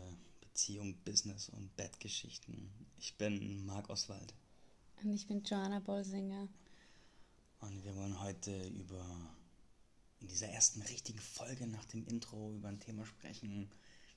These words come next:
Speaker 1: Wir werden viel aus unserem Beziehungsalltag erzählen. Und unser Thema, das heute aufkam, war das Thema Divine Masculine und Divine Feminine.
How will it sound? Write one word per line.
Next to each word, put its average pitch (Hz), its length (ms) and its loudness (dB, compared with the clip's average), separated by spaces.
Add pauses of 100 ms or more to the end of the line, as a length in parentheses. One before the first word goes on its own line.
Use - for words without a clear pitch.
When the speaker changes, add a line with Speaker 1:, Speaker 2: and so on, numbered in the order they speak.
Speaker 1:
Wir 107 100 -8
werden 92 160 -4
viel 110 500 4
aus 87 160 -2
unserem 92 320 -2 (200)
Beziehungsalltag 98 720 2
erzählen. 95 520 0
Und 101 120 -4
unser 101 240 -4
Thema, 101 260 2
das 95 220 2
heute 104 260 -2
aufkam, 95 540 -4
war 92 60 -6
das 92 180 0
Thema 90 440 -4 (600)
Divine 104 340 4
Masculine 95 880 4 (240)
und 87 340 -4 (160)
Divine 85 300 -2
Feminine. 87 580 -4